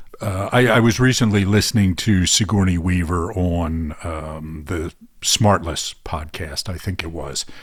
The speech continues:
And I don't know that I've ever seen interviews with her. I'm sure I saw,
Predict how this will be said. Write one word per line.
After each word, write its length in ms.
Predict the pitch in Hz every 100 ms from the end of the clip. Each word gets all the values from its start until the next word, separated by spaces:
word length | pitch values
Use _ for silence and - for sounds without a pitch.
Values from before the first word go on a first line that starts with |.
| - - -
And 220 | 104 101
I 200 | 151 247
don't 320 | - 143 143
know 180 | 113 117
that 120 | 104
I've 160 | 92 90
ever 180 | 90 87
seen 260 | - 82
interviews 640 | 85 107 123 120 127 139 131
with 140 | 135
her. 220 | - 139 117
I'm 120 | 95
sure 260 | - 104
I 80 | 85
saw, 480 | - 98 85 85